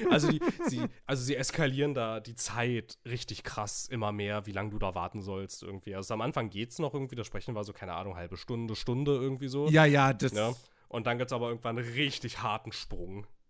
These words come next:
Speaker 1: So.
Speaker 2: Das ist, das ist, das ist das Typische. So, des-, deswegen hasse ich jegliche Form von Browser-Games und Co. und finde,
Speaker 1: Ja,
Speaker 2: das
Speaker 1: ist furchtbar.
Speaker 2: ist alles Abfall und gehört verboten, ey.
Speaker 1: Ja, es ist
Speaker 2: Ähm,
Speaker 1: ganz schlimm.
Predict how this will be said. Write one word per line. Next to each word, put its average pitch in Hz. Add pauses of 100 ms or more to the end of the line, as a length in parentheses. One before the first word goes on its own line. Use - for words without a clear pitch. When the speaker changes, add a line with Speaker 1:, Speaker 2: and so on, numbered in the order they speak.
(260)
Speaker 1:
So. 95
Speaker 2:
Das 143
ist, 143
das 143
ist, -
das 123
ist 110
das -
Typische. 101
So, 113
des-, 156
deswegen 147
hasse 139
ich 117
jegliche 131
Form 127
von 117
Browser-Games 104
und -
Co. 110
und -
finde, 120
Speaker 1:
Ja, 104
Speaker 2:
das 110
Speaker 1:
ist -
furchtbar. -
Speaker 2:
ist -
alles 120
Abfall 120
und 131
gehört 120
verboten, 117
ey. 110 (100)
Speaker 1:
Ja, 104
es -
ist -
Speaker 2:
Ähm, 147
Speaker 1:
ganz 131
schlimm. 98